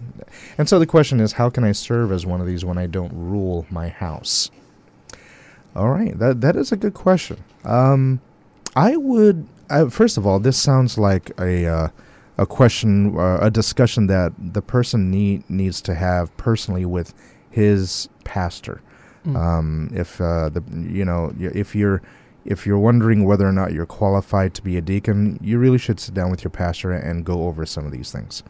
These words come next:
Speaker 1: Um, but it is true that in the scriptures, um,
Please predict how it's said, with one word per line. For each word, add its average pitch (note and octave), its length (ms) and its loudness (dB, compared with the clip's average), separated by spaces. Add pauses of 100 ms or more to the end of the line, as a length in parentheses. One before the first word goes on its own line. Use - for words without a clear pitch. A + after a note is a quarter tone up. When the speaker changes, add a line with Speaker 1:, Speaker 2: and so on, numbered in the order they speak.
(800)
Speaker 1:
Um, A#2 840 4
but A#2+ 300 4
it A#2+ 240 -4
is D3+ 260 0
true F3+ 580 0
that G#2 260 0
in B2+ 180 -2
the A2+ 80 0
scriptures, - 840 -6 (1040)
um, E2+ 580 -4